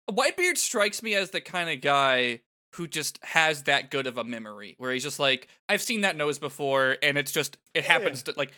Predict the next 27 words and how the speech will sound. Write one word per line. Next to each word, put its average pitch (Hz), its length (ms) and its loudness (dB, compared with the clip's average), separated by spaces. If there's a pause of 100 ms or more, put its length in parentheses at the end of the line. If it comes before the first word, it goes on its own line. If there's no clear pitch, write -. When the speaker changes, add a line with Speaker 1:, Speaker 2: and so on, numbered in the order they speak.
(140)
Speaker 1:
everything 190 400 0
just 151 160 -6
stays 147 320 -2
in 139 60 -6
his 123 140 -8
brain. 127 440 -8
He's 135 140 -10
just, - 180 -10
like, 117 280 -6 (380)
I 135 80 4
don't 131 120 2
know, 123 360 -2
good 135 180 -2
at 127 80 2
everything. 151 640 0 (200)
Just - 120 -20
perfect 151 340 -4
dude. 170 360 -2 (380)
Speaker 2:
Like, 196 380 0
uh, 180 320 0 (100)
well, 233 240 2
how, 392 280 0 (140)
like, 165 180 -2
how 208 160 0
we 214 120 -2
saw 180 320 2
h-, 180 140 -8